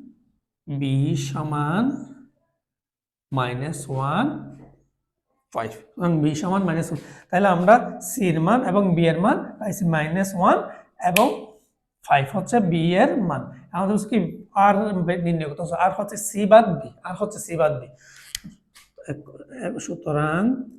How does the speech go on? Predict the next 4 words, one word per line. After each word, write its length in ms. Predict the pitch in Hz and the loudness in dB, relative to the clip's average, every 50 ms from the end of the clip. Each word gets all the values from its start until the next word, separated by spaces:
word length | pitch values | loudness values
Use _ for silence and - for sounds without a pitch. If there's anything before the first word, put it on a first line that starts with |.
| - _ _ _ _ _ _ _ _ _ _ _ - 165 156 151 156 | -20 _ _ _ _ _ _ _ _ _ _ _ -6 -4 -2 0 2
আর 180 | 170 185 220 233 - - - - - - 156 135 | 2 2 2 2 0 -4 -10 -12 -6 -4 -2 -2
ইকুয়াল 600 | - - - 170 165 170 165 165 180 214 262 349 392 - - - - - - - - - - - - - - - - | -2 -2 -2 0 2 2 4 4 4 4 6 4 4 2 0 -6 -10 -12 -14 -20 -18 -14 -10 -8 -8 -8 -8 -8 -8
সি 220 | - - 160 151 147 139 139 135 | -6 -4 -2 0 0 0 0 2
বাদ 240 | 165 196 262 320 - | 2 2 0 0 -2